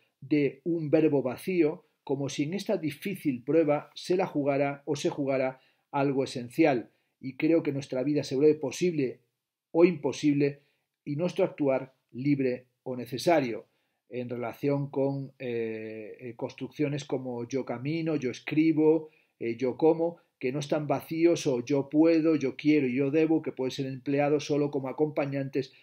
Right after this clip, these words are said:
de un verbo expresado o implícito como yo puedo caminar, o yo quiero escribir,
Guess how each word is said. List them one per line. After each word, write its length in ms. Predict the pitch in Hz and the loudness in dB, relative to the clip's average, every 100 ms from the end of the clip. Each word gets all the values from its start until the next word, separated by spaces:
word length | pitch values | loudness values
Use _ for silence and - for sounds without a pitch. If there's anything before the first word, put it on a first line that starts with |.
| _ - | _ -2
de 180 | 127 | 6
un 160 | 156 143 | 6 6
verbo 420 | 147 139 139 - 165 | 2 4 0 -2 -4
expresado 880 | - - 135 123 147 131 135 135 - | -6 -6 -4 -4 -2 -2 -2 -4 -2
o 140 | 139 | -4
implícito 540 | 135 139 127 139 143 143 | -4 -6 -6 -2 -2 -2
como 320 | 123 117 113 | -6 -6 -4
yo 240 | 139 127 | -2 -2
puedo 520 | - 165 175 226 247 _ _ _ _ _ | 2 4 4 2 -2 _ _ _ _ _
caminar, 680 | 120 120 117 131 160 185 185 _ _ _ | -12 -10 -8 -2 0 0 -4 _ _ _
o 180 | 131 127 | -8 -2
yo 180 | 135 131 | -2 -2
quiero 220 | 135 127 | -4 -4
escribir, 580 | - 123 143 190 208 | -6 -4 0 0 -2